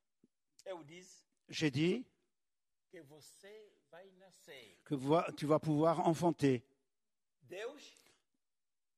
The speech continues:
Speaker 1: é capaz de transformar tuas trompas.
Speaker 2: Parce que Dieu est capable de transformer tes trompes.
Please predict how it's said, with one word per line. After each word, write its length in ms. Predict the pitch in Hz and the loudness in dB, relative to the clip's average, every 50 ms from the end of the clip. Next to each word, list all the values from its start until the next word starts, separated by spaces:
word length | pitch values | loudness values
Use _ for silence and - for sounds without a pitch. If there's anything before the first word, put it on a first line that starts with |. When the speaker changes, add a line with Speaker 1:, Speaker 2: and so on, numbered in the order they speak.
| _ _ _ - | _ _ _ -20
Speaker 1:
é 120 | - 233 | -20 -18
capaz 380 | - - 165 151 - - 190 180 | -16 -14 -14 -12 -12 -12 -14 -14
de 80 | 160 160 | -16 -18
transformar 440 | - 175 156 - _ 170 170 170 165 | -18 -20 -20 -18 _ -18 -16 -16 -16
tuas 220 | - 175 165 - | -18 -18 -20 -20
trompas. 600 | _ - 170 165 156 - - - - - - - - - | _ -20 -20 -20 -20 -20 -20 -20 -20 -20 -20 -20 -12 -8
Speaker 2:
Parce 160 | 147 147 - | -8 -4 -2
que 80 | - 165 | 0 0
Dieu 180 | 143 156 170 | 2 4 4
est 80 | 175 165 | 4 4
capable 360 | - 160 151 123 160 160 151 | 2 0 0 2 2 2 2
de 320 | 139 147 139 156 160 160 - - - - - - - _ | 2 2 2 0 -2 -6 -10 -16 -20 -20 -20 -20 -20 _
transformer 540 | - - 170 160 - - 160 147 147 143 139 | 0 2 2 2 4 2 2 4 4 2 2
tes 140 | - 143 123 | 0 -2 -4
trompes. 400 | - - - 113 107 101 - | -4 -6 -6 -4 -4 -6 -8